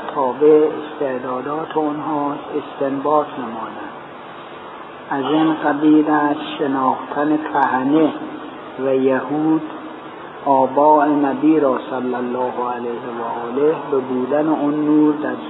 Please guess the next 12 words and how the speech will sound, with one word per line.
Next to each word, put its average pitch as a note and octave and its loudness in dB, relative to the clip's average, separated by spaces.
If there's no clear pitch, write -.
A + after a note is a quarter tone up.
صلب D#3 4
او. D3+ 0
پس C#3+ 2
اونها D3+ 2
که C3 -4
از B2+ -8
عالم D3 0
جان B2+ 0
آگاه B2+ 2
و C3+ -6
استعدادات B2 -2
را A#2+ -2